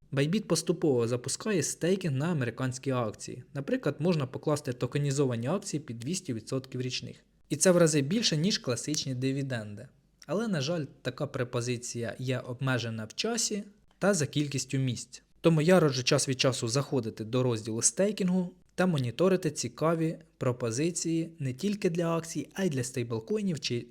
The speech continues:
інших активів. Фондовий ринок зазвичай на вихідних не працює, бо трейдери відпочивають і ринки також. Тому на вихідних графіки на акціях практично не рухаються, якщо це спот.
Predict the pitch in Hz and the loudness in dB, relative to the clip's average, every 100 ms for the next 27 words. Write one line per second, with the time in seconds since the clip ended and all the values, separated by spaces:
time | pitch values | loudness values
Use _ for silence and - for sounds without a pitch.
0 | - 143 156 - 131 123 - 113 107 110 | -8 -4 -2 -4 -6 -8 -10 -12 -10 -14
1 | - _ _ _ _ - - 208 180 156 | -20 _ _ _ _ 2 4 6 6 6
2 | 156 233 185 143 131 131 202 180 135 139 | 6 6 6 4 4 2 2 4 2 0
3 | 131 160 - 143 131 123 - 240 147 151 | 0 -2 -2 -2 -2 -2 0 0 2 0
4 | 151 165 160 135 131 120 120 127 - 151 | 0 0 0 0 -2 -2 -4 -6 -2 -2
5 | 226 233 - 131 151 160 131 123 - 113 | -2 -4 -2 -2 0 -2 -2 -4 -6 -8
6 | 120 - - 208 202 165 139 156 190 151 | -8 -10 -2 2 2 2 0 0 0 2
7 | 160 160 139 127 127 123 - 117 - 113 | 0 0 -2 -2 -2 -2 -4 -10 -8 -10
8 | - 135 - 120 120 131 202 - 143 - | -6 -4 -4 -4 -2 0 0 0 0 0
9 | 117 - 143 - 123 - - 110 - | -4 -2 -4 -2 -4 -6 -6 -10 -10